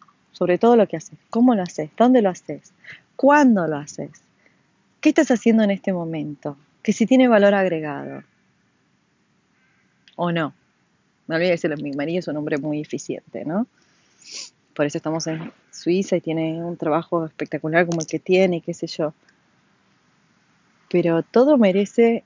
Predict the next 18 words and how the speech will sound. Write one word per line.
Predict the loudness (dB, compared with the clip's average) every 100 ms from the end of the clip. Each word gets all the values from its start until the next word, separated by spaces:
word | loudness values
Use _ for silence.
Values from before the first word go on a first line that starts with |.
| _
un | -8
comentario. | -2 -2 -2 -6 -6 -8 -8 -10 -14 _ _ _ _ _ _ _ _ _ _ _ _ _ _ _ _ _ _ _
Nunca | 2 4 4 4
es, | 4
"Ay, | 4 4 2
qué | -2
bien | -6 -6 -8
que | -8
quedó | -6 -4
esto, | -2 -2 -6 -10
qué | -10
suerte". | -4 -2 -2 -2 -4 -4 -4 -8 -8
No. | -4 -4 -6 -14 _ _ _ _ _ _ _ _ _
Bueno, | 2 2 -2 -12 _
¿y | -6 -4
esto? | -2 2 2 0 _ _ _ _ _ _ _ _ _ _ _ _ _ _ _ _ _ _ -20 -18 -4
Otro | 0 2 0
ejemplo, | 0 -2 0 2 2 2 -2